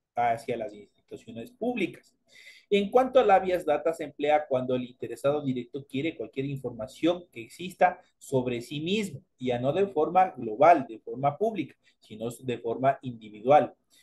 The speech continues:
sobre los bienes y sobre la, las instituciones públicas o privadas.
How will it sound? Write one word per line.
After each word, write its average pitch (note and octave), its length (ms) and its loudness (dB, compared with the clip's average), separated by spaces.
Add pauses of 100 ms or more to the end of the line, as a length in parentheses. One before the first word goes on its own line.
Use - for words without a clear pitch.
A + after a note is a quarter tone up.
sobre G2+ 320 -8
los A#2+ 200 -6
bienes G3 460 0
y C3 100 -8
sobre A#2 280 -6
la, B2+ 440 2
las A#2 300 -6
instituciones - 640 -10
públicas E3+ 680 -2
o B2 140 -6
privadas. - 580 -8